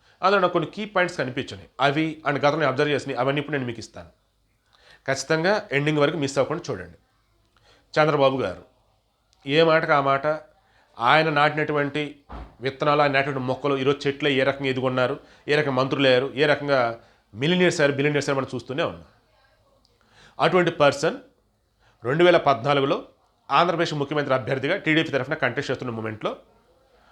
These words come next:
పవన్ కళ్యాణ్ జనసేన పార్టీ పెట్టి ఆయన ముందుకు వచ్చి ఏమన్నారు, "నేను ఎన్నికల్లో కంటెస్ట్ చేయను, కానీ ఈరోజు ఆంధ్రప్రదేశ్కి ఎవరు ముఖ్యమంత్రిగా ఉంటే విడిపోయినటువంటి ఆంధ్రప్రదేశ్ మరలా డెవలప్ అయ్యిద్దో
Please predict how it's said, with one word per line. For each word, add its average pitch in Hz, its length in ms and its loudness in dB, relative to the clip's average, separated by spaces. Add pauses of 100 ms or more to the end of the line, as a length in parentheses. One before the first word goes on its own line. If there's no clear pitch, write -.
(180)
పవన్ 175 240 4
కళ్యాణ్ 160 300 2
జనసేన 143 320 0
పార్టీ 143 300 0
పెట్టి 131 480 -6 (440)
ఆయన 151 160 4
ముందుకు 147 300 0
వచ్చి 165 160 0
ఏమన్నారు, 135 520 0 (1120)
"నేను 175 140 2
ఎన్నికల్లో 175 300 2
కంటెస్ట్ 156 400 0
చేయను, 101 140 -4 (180)
కానీ 135 560 0 (480)
ఈరోజు 180 200 4
ఆంధ్రప్రదేశ్కి 143 1300 0 (1120)
ఎవరు 185 240 6
ముఖ్యమంత్రిగా 170 640 2
ఉంటే 139 500 -4 (1000)
విడిపోయినటువంటి 185 580 2
ఆంధ్రప్రదేశ్ 147 680 2 (420)
మరలా 160 280 2
డెవలప్ 160 320 2
అయ్యిద్దో 143 520 0